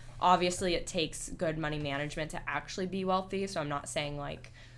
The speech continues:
that, but to have that stability is probably the main thing. Like, not having to worry about paying your bills and, you know, not wor-, having to worry about, like, your kids going to school, um,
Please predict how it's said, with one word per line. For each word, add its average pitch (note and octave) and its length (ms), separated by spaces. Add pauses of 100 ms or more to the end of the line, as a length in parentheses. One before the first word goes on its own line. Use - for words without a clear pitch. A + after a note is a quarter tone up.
(680)
that, D#3+ 460
but D3 380 (920)
to - 120
have E3+ 500
that D#3 300
stability F#3 800 (140)
is E3 280
probably E3+ 300
the E3 100
main C#3+ 320
thing. G3+ 380 (360)
Like, D#3+ 140
not E3 260
having F3 220
to E3 80
worry D3+ 220
about C#3+ 540 (440)
paying E3 320
your D#3+ 100
bills D3+ 500
and, D3 540
you E3+ 260
know, D#3 120
not D3+ 320
wor-, - 220
having D#3+ 240
to D3+ 60
worry D3 180
about, C#3+ 260
like, D3+ 220
your D3 100
kids D#3 240
going D3 180
to D3+ 60
school, A3 600 (600)
um, D#3 720